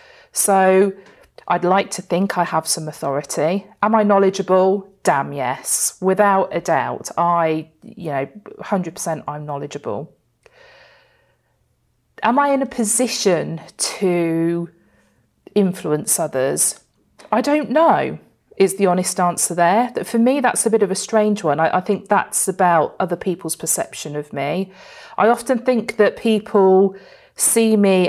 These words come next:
as being much further ahead in the entrepreneurial game than I probably am, whether that's just because I speak with confidence, because I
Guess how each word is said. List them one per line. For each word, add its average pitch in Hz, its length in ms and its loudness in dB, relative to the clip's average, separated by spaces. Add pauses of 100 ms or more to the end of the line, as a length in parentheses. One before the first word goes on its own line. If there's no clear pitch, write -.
as 185 180 2
being 180 680 2 (120)
much 208 520 0
further 214 500 4
ahead 185 480 2
in 185 160 0
the 170 80 -4
entrepreneurial 180 880 0
game 170 360 2
than 165 180 0
I 160 100 0
probably 170 680 -2
am, 160 340 0
whether 180 220 0
that's - 260 -2
just 185 240 -4
because - 300 -6
I 170 80 -2
speak - 460 -6
with 160 120 -12
confidence, 190 960 -2 (360)
because 175 520 -2
I 170 540 0